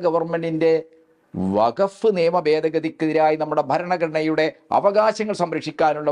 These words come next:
ഒരു പ്രക്ഷോഭമുഖത്ത് ആധുനിക മതനിരപേക്ഷതയും ജനാധിപത്യവും എല്ലാറ്റിനെയും ഉൾക്കൊള്ളുന്ന ബഹുസ്വരതയും, അത് ഈ പുതിയ കാലത്തെ ജാഹിലിയയാണ്. അതുകൊണ്ട്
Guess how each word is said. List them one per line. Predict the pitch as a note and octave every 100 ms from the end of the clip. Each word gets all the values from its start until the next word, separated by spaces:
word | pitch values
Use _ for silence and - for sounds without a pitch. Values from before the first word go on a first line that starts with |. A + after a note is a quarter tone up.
| D3
ഒരു | D3
പ്രക്ഷോഭമുഖത്ത് | - - - D3 C#3 C3+ C3 - - C3 E2 - _ _ _ _ _ _ _ -
ആധുനിക | F2 G#2+ C3+ C#3+ C#3+ D3 D3 D3 D3
മതനിരപേക്ഷതയും | C#3+ D#3 D3 D#3 D3+ D3+ - D3 D3+ D3 D3 C#3
ജനാധിപത്യവും | D3 D#3+ E3+ E3 D#3+ D#3+ - D#3+ D#3 D3+ _ _ _ _
എല്ലാറ്റിനെയും | A#2 F3+ F#3+ F#3+ F3+ F3 F3 E3+ E3+
ഉൾക്കൊള്ളുന്ന | D#3+ F3+ E3 E3+ E3 E3
ബഹുസ്വരതയും, | E3 F#3+ G#3 - F#3 F3 E3+ E3 - - _ _ _ _ _ _ -
അത് | F#2+ B2+ D#3 A3 - _ _ _ _ _ _ _
ഈ | F2+ A#2 F3+ A3+ -
പുതിയ | G#3+ B2+ A3 A3
കാലത്തെ | F3 D#3 - D3 B2+ G2+ - -
ജാഹിലിയയാണ്. | G#2 A2+ D3 C#3 E3+ E3+ F3 F3 F3 F3 G2 - _ -
അതുകൊണ്ട് | A#2 C#3+ D3+ D#3+